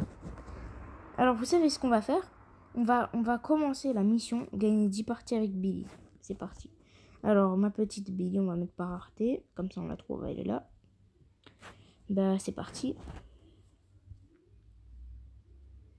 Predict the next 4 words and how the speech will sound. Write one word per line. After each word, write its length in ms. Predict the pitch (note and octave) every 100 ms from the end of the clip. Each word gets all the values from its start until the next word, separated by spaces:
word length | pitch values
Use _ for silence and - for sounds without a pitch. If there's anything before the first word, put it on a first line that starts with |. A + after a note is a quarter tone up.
| _ _ - _
J'espère 380 | - F#3+ G3+ F3+
du, 200 | F#3 F#3 - - - - - -
j'espère 540 | G3+ G#3 - - G3+
vraiment, 840 | F3+ F3 - A3+ A#3+ A3+ A3 A3